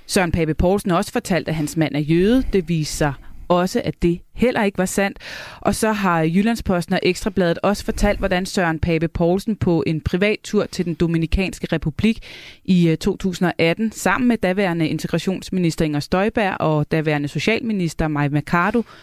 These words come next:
mødtes med landets præsident og flere andre ministre,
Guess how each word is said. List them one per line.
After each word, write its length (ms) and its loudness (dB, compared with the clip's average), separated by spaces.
mødtes 460 4
med 140 0
landets 360 -2
præsident 520 -2
og 60 -2
flere 320 0
andre 240 -2
ministre, 440 2